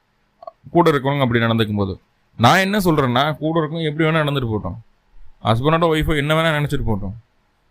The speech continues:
நீங்க குரோத் ஆகுறீங்க அப்படிங்கிறதுல எந்த மாற்றமும் இல்லை. நீங்க குரோத் ஆகுறீங்க, உங்களுக்குள்ள நீங்க கேட்டுக்கோங்க, நீங்க நம்புங்க,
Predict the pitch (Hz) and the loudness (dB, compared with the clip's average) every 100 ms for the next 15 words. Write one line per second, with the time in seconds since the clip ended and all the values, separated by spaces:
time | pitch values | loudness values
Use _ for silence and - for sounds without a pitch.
0 | - 123 175 185 147 170 165 160 151 147 | -2 2 2 2 2 0 2 2 2 0
1 | 151 131 131 131 151 131 135 131 123 127 | -2 -2 -2 -2 -2 0 0 0 0 -2
2 | 127 139 147 127 139 165 160 156 165 151 | -2 -2 -4 0 0 2 0 0 -4 0
3 | 165 165 170 160 147 131 147 139 139 156 | -2 0 -4 -4 -6 -4 -4 -4 -8 -6
4 | 165 143 131 131 151 156 | -8 -6 -4 -4 -4 -6